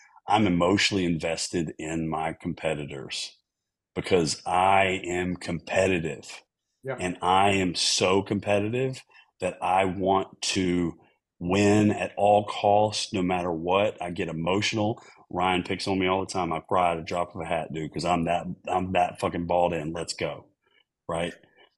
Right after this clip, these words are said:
Speaker 1: So
Speaker 2: Right. I do.
Speaker 1: when it's that right there,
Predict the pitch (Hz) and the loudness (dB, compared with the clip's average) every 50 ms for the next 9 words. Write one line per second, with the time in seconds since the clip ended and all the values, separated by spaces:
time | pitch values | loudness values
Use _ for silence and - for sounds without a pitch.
0 | - - - 110 98 92 - 135 131 127 - - _ _ _ _ - 143 139 131 | -4 2 4 6 8 8 8 6 6 4 0 -6 _ _ _ _ 0 0 2 2
1 | 123 120 120 120 - _ - - - - _ _ _ _ _ _ _ _ _ - | 0 -4 -4 -6 -12 _ -20 -20 -20 -20 _ _ _ _ _ _ _ _ _ -4
2 | 95 104 107 104 98 90 - - 104 104 104 117 120 120 135 120 120 110 95 107 | 0 2 2 2 2 0 0 -2 2 4 4 6 6 6 6 4 4 4 4 2
3 | 120 131 98 80 73 73 82 | 4 4 4 2 0 -4 -8